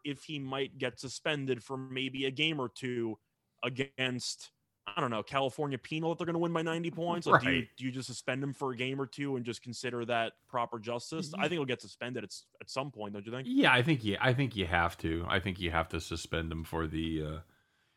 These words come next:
Speaker 2: you know, the, the Southern Utah State game or
Speaker 1: Yeah,
Speaker 2: what,
Speaker 1: for the meaningless
Speaker 2: whatever.
Speaker 1: game that
Speaker 2: Right.
Speaker 1: the spread's minus fifty-five and a half.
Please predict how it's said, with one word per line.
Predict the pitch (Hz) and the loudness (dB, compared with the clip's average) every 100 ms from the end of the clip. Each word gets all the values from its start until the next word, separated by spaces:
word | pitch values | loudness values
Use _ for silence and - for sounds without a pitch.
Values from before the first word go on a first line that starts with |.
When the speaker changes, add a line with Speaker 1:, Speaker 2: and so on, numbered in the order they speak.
| _ - | _ -4
Speaker 2:
you | 104 | 0
know, | 82 82 | 0 0
the, | 78 73 | -2 -4
the | 69 - | -2 0
Southern | - 107 92 90 | 4 6 6 4
Utah | 87 87 90 80 | 2 2 4 4
State | - 87 82 - 85 | 2 2 2 0 -4
game | 82 82 82 82 | -2 -2 -4 -4
or | 80 - | -4 -6
Speaker 1:
Yeah, | - 214 | -6 -2
Speaker 2:
what, | |
Speaker 1:
for | 202 | 0
the | 202 | 0
meaningless | 202 196 185 165 - | 2 2 2 0 -2
Speaker 2:
whatever. | |
Speaker 1:
game | 165 147 | -2 0
that | 135 | 6
Speaker 2:
Right. | 92 78 | 6 6
Speaker 1:
the | |
spread's | 104 135 123 | 0 -4 -2
minus | 131 131 127 | -4 -2 -4
fifty-five | - 135 123 - 113 107 | -6 -8 -8 -4 -2 -2
and | 107 | -6
a | |
half. | 101 92 | -10 -14